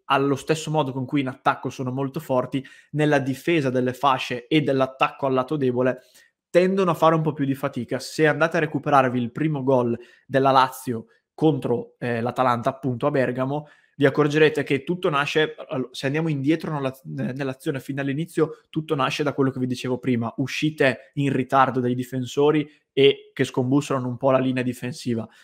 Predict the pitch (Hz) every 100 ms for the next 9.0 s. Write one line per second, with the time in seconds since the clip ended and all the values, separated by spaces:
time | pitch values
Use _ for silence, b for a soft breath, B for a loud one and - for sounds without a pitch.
0 | b - 180 180 147 143 147 147 147 135
1 | 147 - 139 127 139 131 123 135 131 123
2 | 139 147 135 120 - - 143 135 123 120
3 | 113 - 123 113 156 151 - - 143 131
4 | 127 131 131 135 127 120 131 131 151 139
5 | 127 147 151 170 156 131 B B B -
6 | 139 139 151 151 156 151 170 156 127 127
7 | - 151 143 143 123 120 123 131 127 143
8 | 131 123 123 127 139 143 131 123 123 131